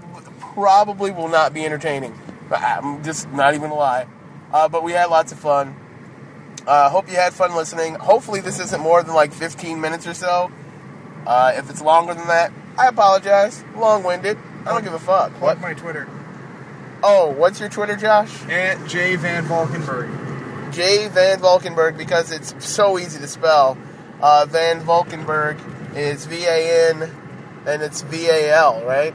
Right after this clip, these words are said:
Speaker 2: Yeah.
Speaker 1: Yeah. K E N V E R.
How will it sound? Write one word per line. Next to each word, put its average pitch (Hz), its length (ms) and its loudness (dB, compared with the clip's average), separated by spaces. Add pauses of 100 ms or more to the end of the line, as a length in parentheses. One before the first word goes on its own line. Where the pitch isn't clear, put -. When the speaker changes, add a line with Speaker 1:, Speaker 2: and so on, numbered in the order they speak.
(160)
Speaker 2:
Yeah. - 100 -16 (320)
Speaker 1:
Yeah. 131 300 -2 (460)
K 170 400 -4
E 156 220 -8
N 147 800 -6
V 190 520 -6 (280)
E 180 60 4
R. 98 300 0